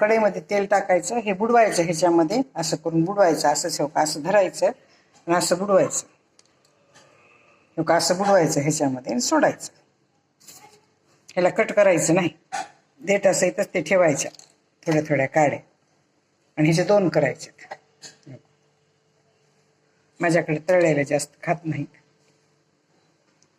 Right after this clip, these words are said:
आता हे पीठ लावून घेते आणि ह्याच्यामध्ये तेल गरम करायला ठेवते. आता हे बघा,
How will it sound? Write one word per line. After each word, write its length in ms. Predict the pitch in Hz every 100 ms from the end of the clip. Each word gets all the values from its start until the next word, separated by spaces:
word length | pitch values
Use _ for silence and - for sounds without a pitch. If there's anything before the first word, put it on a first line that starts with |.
| _ -
आता 160 | 160
हे 100 | 170
पीठ 240 | 165 190 180
लावून 260 | 170 156
घेते 260 | 143 143 -
आणि 400 | - _ - 160
ह्याच्यामध्ये 460 | 160 - 285 277 170
तेल 160 | 160 151
गरम 200 | 143 139
करायला 360 | 135 127 135
ठेवते. 360 | 160 214 - _ _ _ - - - - _ _ _ _ _
आता 200 | 160 151
हे 160 | 147 151
बघा, 180 | 139